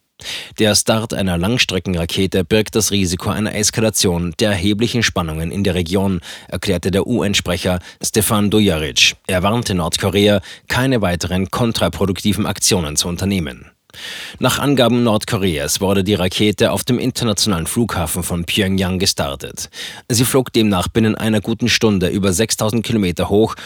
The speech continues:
und eintausendneunzig Kilometer weit, bevor sie genau in das vorher festgelegte Gebiet in den Gewässern des koreanischen Ostmeers einschlug,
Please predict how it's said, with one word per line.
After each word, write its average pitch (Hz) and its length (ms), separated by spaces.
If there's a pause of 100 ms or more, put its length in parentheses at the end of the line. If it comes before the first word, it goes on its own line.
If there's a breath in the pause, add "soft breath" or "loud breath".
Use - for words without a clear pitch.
(160 loud breath)
und 131 240
eintausendneunzig 113 880
Kilometer 95 460
weit, 98 340 (240 loud breath)
bevor 78 320
sie 92 80
genau 92 360
in 98 100
das 104 180
vorher 82 300
festgelegte 92 540
Gebiet 92 360
in 107 160
den 104 100
Gewässern 98 480
des 90 140
koreanischen 104 560
Ostmeers 82 580
einschlug, 87 560